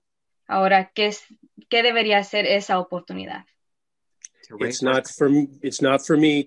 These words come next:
Speaker 3: to tell people what they believe in and what direction to go. Everyone has an unbelievable, unbelievable, uh,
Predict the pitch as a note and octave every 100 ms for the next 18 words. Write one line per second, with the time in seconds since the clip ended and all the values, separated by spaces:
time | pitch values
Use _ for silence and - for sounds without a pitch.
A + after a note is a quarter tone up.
0 | - C3+ B2 - _ _ - E3+ D#3 -
1 | D3 C#3+ C3 C3 C3+ D3+ C#3 C3+ C3+ C#3+
2 | C#3+ D3+ E3+ F3 _ _ - C#3 C3 D3
3 | B2 C3+ C#3 - C3+ B2 C3+ C#3+ F3 F3+
4 | _ _ - F3 E3 D3+ C#3+ C#3 C3+ B2+
5 | C3+ - _ F3+ F#3+ F#3 E3+ D#3 D3+ C#3
6 | B2+ B2+ B2 - - _ - F#3 F#3 D#3
7 | C#3+ C#3 B2+ B2 B2 A#2+ _ _ _ _
8 | _ - A#2